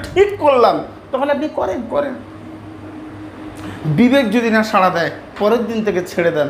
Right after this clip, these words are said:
তওবা করেন, "তুবু ইলাল্লাহি তাওবাতান নাসুহা।" কমেন্ট বক্সে লিখছেন না তো যে আল্লাহর কালাম স-, মানে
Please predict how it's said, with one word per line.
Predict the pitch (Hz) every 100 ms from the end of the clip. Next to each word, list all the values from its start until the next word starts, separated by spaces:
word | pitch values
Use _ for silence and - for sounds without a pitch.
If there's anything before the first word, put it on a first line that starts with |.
| -
তওবা | 240 240 208
করেন, | 185 190 180 -
"তুবু | 302 262 262
ইলাল্লাহি | 226 220 202 175 170 156 - - -
তাওবাতান | 262 202 254 - 202
নাসুহা।" | 165 160 214 - - - - - - - - - - - - - - - - - - - - - - - - - -
কমেন্ট | 220 247 277 262
বক্সে | 269 233
লিখছেন | 214 240 - 285
না | 294
তো | 294 - - - - -
যে | 180
আল্লাহর | 202 202 196 262
কালাম | 254 240 247 240
স-, | - - -
মানে | 208 208 214 233 233